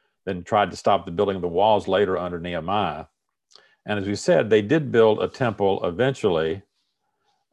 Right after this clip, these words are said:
um, in the, um, uh, did build a temple eventually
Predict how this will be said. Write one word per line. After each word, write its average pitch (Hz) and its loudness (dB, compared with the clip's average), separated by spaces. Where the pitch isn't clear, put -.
um, 82 -2
in 107 -4
the, 87 -2
um, 80 -4
uh, 85 -4
did 135 2
build 117 4
a 90 -4
temple 95 -2
eventually 85 -2